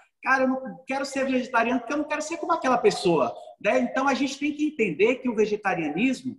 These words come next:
é, pra você ser vegetariano, você tem que procurar a alimentação mais simples possível. Então, você não pode deixar de ir pra uma reunião ou deixar de ir pra alguma, alguma festa porque você acha que ali você não vai encontrar algo que você possa se alimentar.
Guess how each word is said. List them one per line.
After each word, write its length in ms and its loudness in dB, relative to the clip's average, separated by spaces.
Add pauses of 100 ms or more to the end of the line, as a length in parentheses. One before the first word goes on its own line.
(380)
é, 300 2
pra 180 0
você 320 0
ser 220 -2
vegetariano, 800 -2 (240)
você 260 -4
tem 140 -2
que 100 -12
procurar 420 2
a 40 4
alimentação 520 0
mais 180 -4
simples 400 -2
possível. 500 -2
Então, 220 0
você 220 -2
não 120 4
pode 320 0
deixar 360 0
de 140 -4
ir 100 -8
pra 160 0
uma 160 -4
reunião 680 -2 (300)
ou 140 4
deixar 380 0
de 180 -6
ir 100 -8
pra 500 2 (720)
alguma, 840 -2
alguma 460 -2
festa 640 -4 (240)
porque 240 0
você 280 0
acha 280 2
que 120 -4
ali 160 2
você 240 -4
não 100 -4
vai 100 -2
encontrar 420 2
algo 240 4
que 80 -6
você 260 -2
possa 340 -2
se 120 -10
alimentar. 580 0